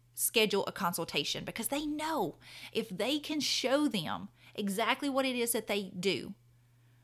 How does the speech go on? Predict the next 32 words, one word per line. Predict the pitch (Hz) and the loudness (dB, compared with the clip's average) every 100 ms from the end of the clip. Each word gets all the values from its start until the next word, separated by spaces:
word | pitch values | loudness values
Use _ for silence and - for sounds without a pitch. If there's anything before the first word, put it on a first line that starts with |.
| _ | _
then | 202 196 | 0 4
they | 202 226 | 4 4
will | 208 | 2
most | 185 190 190 - | 2 2 0 -2
likely | 202 202 196 165 156 180 - - | 0 0 0 -4 -6 -8 -16 -4
book | 175 170 | 0 0
those | 175 160 | -2 -6
clients. | - 170 - - - - - _ _ _ _ - | -6 -6 -6 -6 -8 -10 -12 _ _ _ _ -8
But | 170 | -4
I | 175 | -4
told | - 190 | -4 -4
you | 202 | -2
already, | 208 254 269 196 - _ - _ - | -2 -2 -4 -8 -14 _ -20 _ -14
we're | - 165 | -8 -2
having | 190 190 240 | 0 2 2
a | 277 | 0
problem, | - - 294 240 165 208 - | 0 4 6 4 0 -4 -6
and | 170 170 | -6 -4
they're | 196 208 233 | -2 0 2
not | 220 226 | 2 2
the | 220 220 | 2 4
<laughs> | |
only | 214 190 | 4 4
ones. | 180 156 - | 2 0 -2
This | 165 180 | -4 -4
is | 180 | -2
very | 196 196 185 | 0 0 0
common, | - 165 - - - - - - | -2 -4 -4 -8 -14 -20 -20 -18
from | - 214 190 180 - - _ _ _ _ _ - | -2 4 4 4 -2 -10 _ _ _ _ _ -4
the | |
inquiry | 180 180 - 233 254 277 285 - _ _ | -2 2 8 8 8 4 0 -6 _ _
to | - 214 | -6 -4